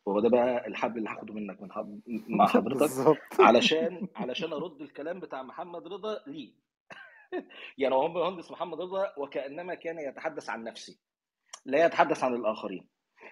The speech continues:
Speaker 1: المهندس محمد رضا في تأصيله للإشكالية اللي هو بيتكلم فيها، هو بيتحدث عن نفسه،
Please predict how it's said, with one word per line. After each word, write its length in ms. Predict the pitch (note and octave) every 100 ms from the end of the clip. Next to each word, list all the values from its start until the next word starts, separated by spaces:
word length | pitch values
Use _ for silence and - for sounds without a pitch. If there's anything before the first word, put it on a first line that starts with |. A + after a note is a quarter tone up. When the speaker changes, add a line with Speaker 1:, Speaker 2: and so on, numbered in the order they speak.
| - - A#2 B2+
Speaker 1:
المهندس 420 | B2 D3 D#3+ C#3+
محمد 300 | E3 E3 C3+
رضا 260 | E3 G3 D4 - _
في 80 | -
تأصيله 580 | A#2 B2 - F3 A2+ F#2+ _ _ _ _ -
للإشكالية 920 | C#3+ D3+ D3 B2+ - - C3 F3 C#3
اللي 100 | A#2+
هو 60 | C#3+
بيتكلم 420 | D3 E3+ E3+ D3
فيها، 380 | G3+ G#3+ A#3+ -
هو 120 | F#3
بيتحدث 400 | G3 G#3+ G#3 F#3+
عن 120 | E3+
نفسه، 280 | E3+ -